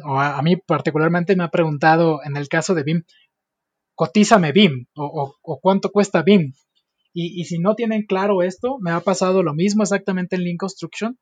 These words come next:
y con el concepto de lead. "¿Cuánto me cobras por hacer,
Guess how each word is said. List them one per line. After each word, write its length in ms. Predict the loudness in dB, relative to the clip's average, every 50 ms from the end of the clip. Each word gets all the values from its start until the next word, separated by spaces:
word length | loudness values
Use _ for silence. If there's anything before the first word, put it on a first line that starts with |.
| _ _ _ _ _
y 100 | -10 -8
con 180 | -6 -6 -6 -6
el 80 | -8
concepto 440 | -10 -12 -10 -6 -6 -6 -4 -6 -8
de 100 | -6 -4
lead. 140 | -4 -4 -4 -6 _ _ _ _ _ _ _ _ _ -8
"¿Cuánto 300 | -4 -4 -2 0 0 -2
me 140 | -2 -2
cobras 300 | -4 -4 -4 -4 -4 -6
por 180 | -6 -10 -10 -10
hacer, 360 | -8 -2 0 0 0 0 -2